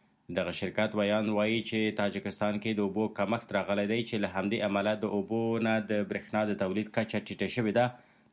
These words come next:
نو ځکه یې افغانستان باندې هم برېښنا کمه کړې. د افغانستان د برېښنا د شرکت ویان وحید الله توحیدي امریکا غږ ته وویل چې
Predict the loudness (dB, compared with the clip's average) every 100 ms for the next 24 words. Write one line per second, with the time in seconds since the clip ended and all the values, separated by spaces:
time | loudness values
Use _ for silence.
0 | 0 2 2 2 4 4 4 2 0 2
1 | 2 4 2 2 0 2 0 2 2 2
2 | -2 -4 -4 -6 -6 -12 _ _ -16 -4
3 | 0 2 2 0 0 -2 0 0 2 2
4 | 2 -4 0 0 0 -2 -4 0 0 2
5 | 2 2 2 2 0 0 2 4 4 2
6 | 0 0 2 2 2 0 2 2 0 0
7 | 2 2 0 0